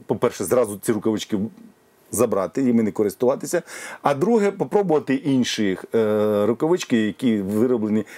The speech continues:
з іншого матеріалу. Якщо ви вже дуже продвинуті, то ви можете засунути палець всередину рукавички, а потім взяти отако собі на передпліччя отой матеріалу, там, пудра чи що там буде, отак просто нанести.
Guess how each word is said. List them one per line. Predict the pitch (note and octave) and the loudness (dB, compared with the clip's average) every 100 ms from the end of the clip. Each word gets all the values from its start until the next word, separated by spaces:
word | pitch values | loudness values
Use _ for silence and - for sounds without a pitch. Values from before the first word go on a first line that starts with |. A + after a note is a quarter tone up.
| - | -6
з | G2 | 0
іншого | B2 A#2+ G#2 | 0 0 -2
матеріалу. | G#2+ G2+ G2+ F2 G#1+ G#1+ - - - - | 0 0 0 0 -2 -10 -16 -16 -4 -2
Якщо | B2 F#3 | 2 2
ви | F#3 | 2
вже | C#3+ D#3 | 0 0
дуже | B2 F#3 A3+ G#3 | 2 2 4 2
продвинуті, | - C#3 A#2 A#2 G2+ F#2 - | 2 -2 2 0 0 -2 -4
то | - - | -2 0
ви | C#3+ D3+ | 0 0
можете | C#3 C3 B2 A#2 - - - | 2 2 2 0 0 -14 -4
засунути | G#2 A2 C#3+ B2 G2 A2 | -2 2 2 2 2 -2
палець | A2+ G#2+ G#2 F#2+ - | 2 2 0 -2 -4
всередину | - A#2 A2+ G#2 G2+ G2+ | 0 2 2 0 -2 -2
рукавички, | G#2+ A#2+ F#2+ F#2 - G3 - - - | 0 0 0 -4 -2 -4 -4 -14 -4
а | B2+ | -2
потім | B2 G#3+ A#3+ D#3+ | 0 -2 0 0
взяти | C3 F3 A3 F#3 | 2 0 2 2
отако | C3 C3 C3+ D#3+ | 0 0 -4 -4
собі | - C#3 C3 | -2 0 0
на | C3+ C3+ | 2 2
передпліччя | D3 C#3+ - - G#3+ F#3+ D3+ A#2+ - - | 2 0 -4 -4 -4 0 0 0 -8 -4
отой | B2+ - E3 C#3 B2 - - _ | -2 2 2 2 0 -4 -16 _
матеріалу, | G2+ A2+ A#2 C3+ B2+ C#3+ C3 A2 | -8 -4 0 2 4 4 2 0
там, | E2+ | -6
пудра | - C#3 B2 G2+ | -2 0 2 -2
чи | - | -2
що | - A2+ | -2 -2
там | A2+ A#2 | 0 0
буде, | E3 E3+ - - | 2 0 -4 -4
отак | - - A3+ | -2 0 0
просто | G3+ E3+ E3+ | 0 0 0
нанести. | C#3 A2+ F2 - - | 0 -2 -4 -8 -14